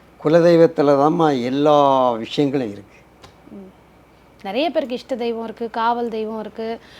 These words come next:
Speaker 2: இப்ப வந்து ஒவ்வொரு
Speaker 1: காவல்
Speaker 2: தெய்வத்தை அவங்க
Speaker 1: தெய்வமோ,
Speaker 2: வந்து
Speaker 1: இஷ்ட தெய்வமோ,
Speaker 2: ம்.
Speaker 1: இந்த திருப்பதியோ, இதெல்லாம் யாருக்கும் எதுவும் செய்ய முடியாது. மேலோட்டமா ஒரு சந்தோஷத்தை கொடுக்கும், அவ்வளவுதான்.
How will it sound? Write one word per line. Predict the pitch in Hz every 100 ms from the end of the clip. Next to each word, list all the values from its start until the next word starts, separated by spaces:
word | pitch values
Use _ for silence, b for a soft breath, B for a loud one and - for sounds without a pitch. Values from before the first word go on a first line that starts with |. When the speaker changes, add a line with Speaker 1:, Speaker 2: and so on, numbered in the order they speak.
| B
Speaker 2:
இப்ப | - 208 233
வந்து | 247 262
ஒவ்வொரு | 226 247 277
Speaker 1:
காவல் | 247 143 175 185
Speaker 2:
தெய்வத்தை | 156 151
அவங்க | 143 135
Speaker 1:
தெய்வமோ, | 139 139
Speaker 2:
வந்து | 135
Speaker 1:
இஷ்ட | - - 180
தெய்வமோ, | 147 131 127 135 135 131 - - 233
Speaker 2:
ம். | 220 208 202 - 135
Speaker 1:
இந்த | 165 175 160 143 131 123 123 120 135 - -
திருப்பதியோ, | 156 143 165 143 139 131 131 - _ _ _ _ -
இதெல்லாம் | 139 143 160
யாருக்கும் | 135 131 143 143 147
எதுவும் | 131 139
செய்ய | - 117 143
முடியாது. | 123 107 92 - _ _ - - b b b b - 123
மேலோட்டமா | 139 180 202 190 156 139
ஒரு | 185
சந்தோஷத்தை | 135 120 123 151 147 123 110
கொடுக்கும், | 110 110
அவ்வளவுதான். | 107 92 95 -